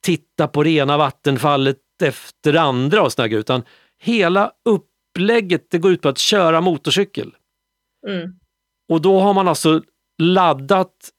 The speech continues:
Speaker 1: så man har med sig det man behöver äta <laughs> under dagen. Alltså kaffetermos,
Speaker 2: Mm.
Speaker 1: någon dricka, lite mackor eller vad som nu går åt. Och så stannar man bara för att tanka, äta av den här medhavda matsäcken om man behöver gå på muggen.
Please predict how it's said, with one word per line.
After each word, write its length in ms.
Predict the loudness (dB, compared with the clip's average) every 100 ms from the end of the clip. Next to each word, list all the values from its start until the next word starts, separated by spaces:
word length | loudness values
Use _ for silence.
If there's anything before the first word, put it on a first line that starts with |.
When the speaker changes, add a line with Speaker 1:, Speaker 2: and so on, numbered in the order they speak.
| _ -8
Speaker 1:
så 80 | -2
man 120 | 0
har 120 | 2
med 360 | 2 0 0 -2
sig 340 | -2 -4 -4
det 160 | -4 -2
man 160 | 0
behöver 280 | 0 0 -2 0
äta 460 | -2 -2 -8 -10 -2
<laughs> 40 | 0
under 200 | 0 -2
dagen. 320 | -4 -8 -16 _ _ -14
Alltså 200 | -10 -8 -4
kaffetermos, 880 | -2 -2 -6 -2 0 2 0 0
Speaker 2:
Mm. 80 | -2
Speaker 1:
någon 60 | -2
dricka, 500 | -2 -4 _ -4 -4 -8 _ -8
lite 260 | -4 0
mackor 600 | 0 -2 -6 -6 -6 -8 -10
eller 100 | -6
vad 200 | -4 -6
som 260 | -8 -6
nu 100 | -4
går 120 | -6 -8
åt. 260 | -8 -14 _ _ _ _
Och 220 | -2 -2
så 100 | -2
stannar 400 | -4 -2 0 0
man 180 | 0 0
bara 400 | 2 2 2 0
för 140 | 0 -2
att 120 | -2 _
tanka, 680 | -2 -2 -2 -6 -2 0 0 -6 _ _ _ _ _ _ -4
äta 300 | -2 0 -2
av 80 | 0
den 140 | 0 0
här 60 |
medhavda 520 | 0 0 0 -2 -2
matsäcken 640 | -2 -4 -2 -4 -4 -4 -2
om 260 | 0 0
man 160 | 0 0
behöver 240 | 0 -2
gå 220 | -2 -4 -4
på 220 | -6 -6
muggen. 680 | -2 0 0 -4 -14 -18